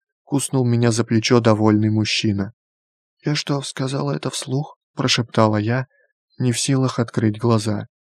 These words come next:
"Ага", сжал он мою попку, прижимая меня ближе к своему торсу. Вот неугомонный. Я уже чувствовала, что он готов к подвигам.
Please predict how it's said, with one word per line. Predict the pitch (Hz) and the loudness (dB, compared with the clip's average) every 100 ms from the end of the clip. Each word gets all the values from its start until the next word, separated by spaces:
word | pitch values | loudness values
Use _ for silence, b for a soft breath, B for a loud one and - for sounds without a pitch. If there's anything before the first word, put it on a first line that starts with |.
| - | 2
"Ага", | 117 113 107 113 - _ _ _ | 4 6 4 4 -4 _ _ _
сжал | 127 120 127 123 | -4 0 2 4
он | 113 113 | 4 2
мою | 113 107 | 2 2
попку, | - 135 - - 123 _ _ | 0 -2 -2 -4 -4 _ _
прижимая | 147 139 131 123 117 113 | 2 4 4 2 2 2
меня | 113 113 113 | 2 2 2
ближе | 110 113 117 117 | 2 2 4 2
к | |
своему | - 117 107 107 | 0 0 0 0
торсу. | 107 107 101 - 117 - _ _ _ _ | 0 0 0 -8 -10 -14 _ _ _ _
Вот | 113 117 - | 2 2 2
неугомонный. | 143 143 139 131 104 95 101 - _ _ | -2 0 0 0 0 -2 -4 -8 _ _
Я | - 139 | 0 2
уже | 139 127 123 | 2 0 -2
чувствовала, | 151 147 - 113 98 98 107 - _ | 0 -2 -2 -4 -2 -4 -8 -12 _
что | - - - 135 | -10 -2 4 4
он | 127 120 | 4 4
готов | 139 - 131 - | 4 6 2 2
к | - | -2
подвигам. | - 151 113 110 - - | 6 6 6 0 0 -4